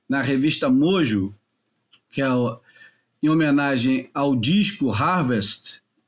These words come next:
que é Harvest Revisited. E essa versão, e aí começa a esculhambação, essa versão é de um camarada chamado Chip Taylor.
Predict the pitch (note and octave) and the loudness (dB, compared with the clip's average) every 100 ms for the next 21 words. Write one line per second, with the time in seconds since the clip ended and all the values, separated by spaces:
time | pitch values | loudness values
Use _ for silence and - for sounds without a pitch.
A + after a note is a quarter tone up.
0 | _ - C3 A2+ B2+ D#3+ F#3 D#3+ C#3+ - | _ -4 -2 -2 0 0 2 0 -2 -2
1 | C#3+ C3+ G#2+ C#3 F3+ C#3 A#2 G#2+ F#2+ - | 0 0 2 2 0 0 -2 -2 -4 -6
2 | _ _ _ _ _ _ - C#3+ E3 G3+ | _ _ _ _ _ _ -2 0 2 0
3 | A3 G3 F3 - D3+ F3 G3 A2+ A2 - | 0 0 0 -2 0 2 2 0 -6 -6
4 | B2 D#3 F#3 G#3+ F3+ E3 C#3+ C#3+ B2 - | -2 0 0 0 0 0 0 0 -2 -6
5 | - _ _ - C#3 - D#3 D3 C3+ A2 | -18 _ _ -4 -4 0 0 2 0 0
6 | A2+ G#2 - - D#3+ G3 A3+ G#3+ D#3 - | -2 -2 -8 -6 -2 0 2 2 0 0
7 | G#3+ F#3+ - _ _ - D3+ F3+ F3+ F3+ | 0 0 -4 _ _ -4 0 0 0 0
8 | E3+ E3+ E3 D#3+ D#3 E3+ E3+ E3 C3 - | 0 0 0 0 2 2 0 -2 -4 -10
9 | - - - A3 G#3+ - - F3+ D#3 G#2+ | -20 -16 -4 0 0 -2 -4 0 0 0
10 | G2+ | -4